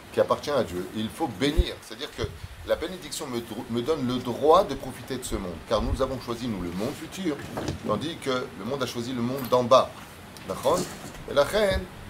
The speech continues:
pour pouvoir m'approprier quelque chose, je suis obligé de faire une bénédiction dessus, et ainsi donc, ça devient ma propriété, je peux en profiter.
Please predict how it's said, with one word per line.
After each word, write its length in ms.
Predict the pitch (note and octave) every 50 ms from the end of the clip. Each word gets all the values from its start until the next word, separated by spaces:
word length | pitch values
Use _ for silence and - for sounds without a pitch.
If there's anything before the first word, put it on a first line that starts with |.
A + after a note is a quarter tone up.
| G2+
pour 80 | - A2+
pouvoir 220 | - - D#3+ F#3 F3
m'approprier 500 | D#3+ E3+ E3 - D3+ - - D3 C#3+ C3+
quelque 220 | C#3 C3+ B2 A#2
chose, 180 | A2+ - G3 G#3 C#3+
je 60 | B2
suis 100 | - C#3+
obligé 240 | C3+ A#2+ A#2 D3 F#3
de 100 | - C#3
faire 160 | B2 - C#3+
une 120 | C3 A#2+ G2+ F2 F2+
bénédiction 580 | C3 C#3+ C#3 C3 A2+ A2 A#2 - - - B2 A2
dessus, 360 | G2+ F#2 - - - F#3+ G#3 - - - - - - - - -
et 80 | G#2+ B2+
ainsi 240 | D3+ - - A#2
donc, 260 | G#2+ G#2+ C#3 G3+ B3 A#3+ - - - - - - - - - - - - -
ça 200 | - - D#3+ D3+
devient 380 | A#2+ A#2 F#2+ F2 G2+ A#2 C3 D3+ - - G2+
ma 200 | G#2 G#2+ A#2+ B2+
propriété, 580 | B2 - A#2 G#2 - A#2+ G#2+ F#2+ F#2 - D3 D#3
je 100 | - G#2+
peux 220 | F#2 - - -
en 80 | E3 C3+
profiter. 460 | - - A2+ G#2 - A2 G2+ - F2+